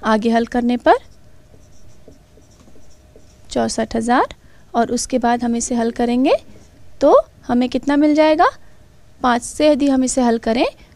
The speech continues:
तो हमें मिलेगा इसे एक बटे चालीस और पूरे की घात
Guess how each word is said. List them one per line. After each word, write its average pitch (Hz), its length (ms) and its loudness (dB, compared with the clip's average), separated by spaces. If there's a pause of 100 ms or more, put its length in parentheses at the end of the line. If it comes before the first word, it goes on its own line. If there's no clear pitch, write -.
तो 226 60 -2
हमें 240 240 0
मिलेगा 233 400 2
इसे 294 300 0 (680)
एक 233 300 0
बटे 220 320 -4 (140)
चालीस 226 720 2 (480)
और 247 260 2 (520)
पूरे 220 200 2
की 233 180 -4
घात 233 360 0